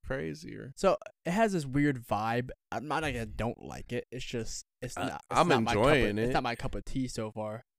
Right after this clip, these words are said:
Speaker 1: Yeah, I, I enjoy it 'cause it's just different,
Speaker 2: Mm-hmm.
Speaker 1: you
Speaker 2: I should
Speaker 1: know?
Speaker 2: probably give it more of a shot. I didn't watch Birds of Prey though, that, the new Harley Quinn movie.
Speaker 1: Oh, I did.
Speaker 2: I haven't seen it yet.
Speaker 1: A-, and it's sort of,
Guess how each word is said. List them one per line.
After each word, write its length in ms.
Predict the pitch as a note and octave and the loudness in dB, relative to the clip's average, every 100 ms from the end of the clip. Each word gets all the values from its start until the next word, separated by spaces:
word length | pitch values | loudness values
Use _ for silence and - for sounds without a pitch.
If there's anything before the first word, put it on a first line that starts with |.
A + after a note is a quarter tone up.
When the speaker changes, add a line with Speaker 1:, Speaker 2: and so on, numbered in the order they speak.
| - | -14
Speaker 1:
Yeah, 140 | F2+ F2 | -10 -2
I, 300 | G2 C3+ G#2+ - | 6 6 6 4
I 160 | A2 A2+ | 0 0
enjoy 400 | F#2+ F2+ F2+ F2 | 0 -2 -4 -4
it 160 | F2 - - | -4 -8 -8
'cause 160 | F#2+ | -8
it's 300 | G2 - - | -8 -10 -10
just 340 | - G2+ - - | -10 -10 -10 -2
different, 460 | G2+ - G2+ G#2 - | -2 -2 -6 -8 -10
Speaker 2:
Mm-hmm. 240 | A#2+ A#2 G#2+ - _ - | -14 -14 -16 -18 _ -18
Speaker 1:
you 80 | E2+ F#2+ | -8 -4
Speaker 2:
I 40 | |
should 120 | C#3+ | 0
Speaker 1:
know? 20 | |
Speaker 2:
probably 160 | - A2+ | 0 0
give 120 | G#2+ | -2
it 60 | G2 | -8
more 160 | G#2 F#2+ | -8 -10
of 80 | F#2+ | -10
a 40 | |
shot. 220 | - G#2+ - | -8 -8 0
I 140 | D#3 | 4
didn't 240 | G3+ G3 B2+ | 4 2 0
watch 360 | B2 B2 - | 0 0 -4
Birds 240 | - A#2 A2 | -6 -6 -6
of 80 | - | -8
Prey 240 | A2+ G#2 | -6 -6
though, 220 | G#2 G#1+ - _ _ - | -6 -10 -14 _ _ -10
that, 120 | A2+ - _ - | -10 -12 _ -12
the 80 | A#2 | -8
new 160 | A#2+ | -6
Harley 220 | B2 A2 | -6 -6
Quinn 220 | G#2+ B2 B2 | -6 -6 -4
movie. 320 | C3 C3 C#3+ - _ _ A2+ | -6 -6 -10 -14 _ _ 4
Speaker 1:
Oh, 160 | G2+ | 6
I 140 | E2+ F#2+ | 6 4
did. 300 | D2 C#2 D2+ _ - | 0 -8 -12 _ -10
Speaker 2:
I 120 | A#2+ B2+ | -4 -2
haven't 220 | D3 G#2+ | -2 -4
seen 220 | - A#2 | -8 -8
it 100 | - | -8
yet. 180 | - - | -10 -6
Speaker 1:
A-, 220 | - A#2 - | -2 0 2
and 160 | A#2 | 2
it's 220 | B2+ A#2 - | 4 2 -2
sort 480 | - - C3 A#2+ | -6 -2 2 2
of, 180 | C#3 C#3 | 2 -4